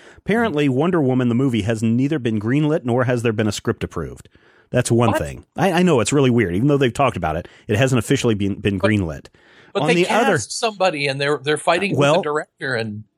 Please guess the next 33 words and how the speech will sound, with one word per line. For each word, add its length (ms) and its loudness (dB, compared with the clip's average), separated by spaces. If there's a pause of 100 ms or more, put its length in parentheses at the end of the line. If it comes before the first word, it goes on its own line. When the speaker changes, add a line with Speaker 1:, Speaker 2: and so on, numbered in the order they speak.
(320)
Speaker 1:
yeah, 320 0
notice 340 2
Speaker 2:
Oh. 60 2
Speaker 1:
that 220 0
when 340 2
they 140 2
talked 260 0
about 240 0
that 160 -2
Gal-, 260 -2
uh, 180 2
when 160 2
they 100 2
talked 240 0
about 160 0
that 120 2
Wonder 220 2
Woman 240 2
movie, 480 0 (240)
and 140 0
we 80 0
had 160 0
that 240 0
story 260 2
up 140 0
on 60 0
the 60 -2
website, 520 0 (220)
they 100 0
don't 260 0
mention 300 0
Gal 200 0
Gadot 380 0